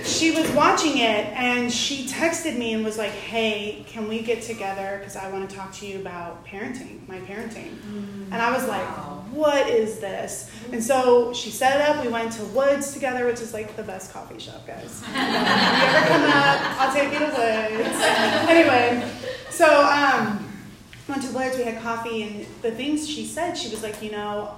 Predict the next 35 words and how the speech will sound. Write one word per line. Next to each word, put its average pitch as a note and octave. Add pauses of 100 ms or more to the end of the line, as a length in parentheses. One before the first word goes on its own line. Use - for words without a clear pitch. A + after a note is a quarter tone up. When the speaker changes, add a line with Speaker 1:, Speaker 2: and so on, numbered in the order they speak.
(100)
Speaker 1:
watching B3
this G#3
show, A3 (300)
the A3 (220)
families B3+
that G#3+
really, A3
like, G3
spoke -
to A#3+
me G#3
were G3
the G3
religious F#3+
families F#3+
and G3
the F#3+
Speaker 2:
Mm. F#3+
Speaker 1:
values G3+
that G3+
they G#3
were G3
instilling G#3
on F#3+
their F3
kids A3+
that G3
just -
seem G3+
so G3+ (240)
timeless F#3 (400)
that G#3
I A#3
don't C4
have G3+